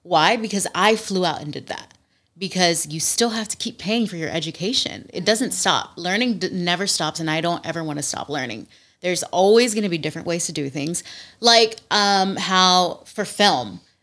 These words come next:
Speaker 1: that is a whole different ballgame. And if you would see those people in person, you'd be like, "What the fuck? Their makeup looks like shit."
Speaker 2: Mm-hmm.
Speaker 1: But it looks, that's how it needs to be for a five K camera.
Speaker 2: Yeah.
Speaker 1: And on camera, it looks amazing, and that's what they look for.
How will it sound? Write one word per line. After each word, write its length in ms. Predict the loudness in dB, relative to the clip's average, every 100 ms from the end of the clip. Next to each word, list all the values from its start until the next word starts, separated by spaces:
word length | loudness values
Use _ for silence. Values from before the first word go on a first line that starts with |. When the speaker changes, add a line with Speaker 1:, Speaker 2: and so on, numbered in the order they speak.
| -8
Speaker 1:
that 220 | -2 0
is 120 | 0
a 60 | -2
whole 280 | -6 -8
different 320 | -8 -10 -12 -10
ballgame. 440 | -8 -8 -10 -12 -8
And 100 | -8
if 100 | -6
you 80 | -4
would 120 | -2
see 220 | -2 -2
those 180 | -2 -2
people 220 | -4 -6
in 100 | -6
person, 240 | -6 -6 -6
you'd 80 | -6
be 80 |
like, 180 | -8 -10 _ _ _ _ -18
"What 180 | -14
the 60 | -14
fuck? 360 | -10 -10 -10 -6
Their 120 | -4
makeup 240 | -4 -6
looks 180 | -12 -14
like 100 | -6
shit." 280 | -4 -4 -12 _
Speaker 2:
Mm-hmm. 100 | -20 -20 _ -8
Speaker 1:
But 100 | -6
it 120 | -4
looks, 360 | -4 -4 -4 -6 _ _ _ _
that's 280 | 2 2 2
how 200 | -2 -4
it 80 | -2
needs 280 | -4 -4 -6
to 60 |
be 200 | -6 -6
for 300 | -8 -6 -8 -8
a 260 | -10 -8 -10 _ _ _ -2
five 300 | 4 4 2
K 220 | -6 -8
camera. 480 | -6 -6 -4 -4 -6
Speaker 2:
Yeah. 340 | -2 0 0 -4 -12 -6
Speaker 1:
And 400 | -2 0 0 -4 _ -4
on 140 | -4
camera, 280 | -2 -4 -4
it 60 | -4
looks 200 | -4 -4
amazing, 320 | -4 -4 -6
and 260 | -4 -6
that's 380 | -2 -2 -2 -6
what 300 | -12 -12 -12
they 100 | -8
look 180 | -4 -4
for. 180 | -6 -20